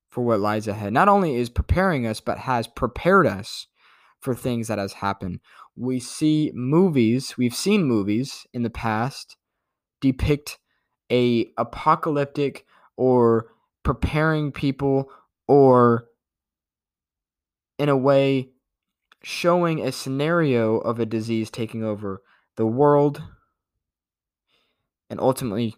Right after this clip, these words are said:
killing most of the world. We've seen it in so many movies, apocalyptic movies, sci-fi movies. We've got movies like The Matrix depicting that people are God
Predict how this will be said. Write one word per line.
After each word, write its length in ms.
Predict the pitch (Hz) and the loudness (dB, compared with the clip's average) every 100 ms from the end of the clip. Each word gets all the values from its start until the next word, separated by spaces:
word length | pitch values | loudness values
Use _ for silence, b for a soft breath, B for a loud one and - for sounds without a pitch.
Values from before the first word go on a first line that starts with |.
| - | -12
killing 460 | - 175 185 135 | -2 0 2 0
most 240 | 113 104 - | -2 -4 -4
of 60 | |
the 100 | 104 | -4
world. 480 | 101 101 95 92 - _ _ _ _ _ _ _ _ _ _ _ _ _ _ _ _ _ _ _ _ _ - | -2 -2 -2 -6 -10 _ _ _ _ _ _ _ _ _ _ _ _ _ _ _ _ _ _ _ _ _ -6
We've 120 | 117 | -6
seen 220 | - 131 | -2 -2
it 160 | 123 - | -2 -2
in 180 | 113 | -6
so 320 | 113 - 160 175 | -6 -2 2 2
many 220 | 151 113 | 2 0
movies, 600 | 101 98 92 92 - - _ - | -2 -4 -6 -10 -12 -20 _ -18
apocalyptic 640 | 117 127 127 139 131 127 | -4 2 2 2 0 0
movies, 540 | 113 123 117 113 110 - b b | -2 0 0 0 -2 -8 b b
sci-fi 540 | - 135 131 135 131 127 | -2 2 2 2 0 2
movies. 480 | 120 117 113 110 - B - | 0 0 0 0 -4 B -12
We've 100 | 120 | 0
got 160 | 123 | 4
movies 260 | 127 131 131 | 4 4 4
like 180 | 120 120 | 2 2
The 60 | |
Matrix 840 | 110 117 123 131 156 156 - - - _ _ _ _ _ _ _ _ _ _ _ _ _ _ _ _ _ _ _ _ _ | 2 6 4 4 2 2 -2 -16 -18 _ _ _ _ _ _ _ _ _ _ _ _ _ _ _ _ _ _ _ _ _
depicting 480 | - 120 143 135 135 | -10 -4 -4 -2 -2
that 320 | 120 110 - _ _ _ _ _ _ _ _ | 0 -2 -4 _ _ _ _ _ _ _ _
people 400 | - 147 160 160 | 2 2 4 2
are 120 | 156 | 4
God 460 | 147 139 151 165 | 4 2 2 0